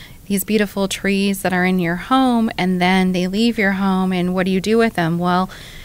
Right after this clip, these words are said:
a great way to recycle them is to build fish habitats with our, um,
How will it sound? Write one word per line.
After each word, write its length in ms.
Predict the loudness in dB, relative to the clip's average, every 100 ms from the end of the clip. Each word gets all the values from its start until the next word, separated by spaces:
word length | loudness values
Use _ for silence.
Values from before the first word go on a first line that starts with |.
| -8 -2
a 80 |
great 300 | 0 2 2
way 100 | 2 2
to 60 |
recycle 560 | 2 0 0 0 2 4
them 140 | 6
is 180 | 6 4
to 120 | 0
build 220 | 2 2 2
fish 240 | 0 0
habitats 680 | -2 -2 -4 -4 -4 -4 -2
with 180 | 0
our, 380 | 2 4 2 0 -4
um, 400 | -2 -2 -2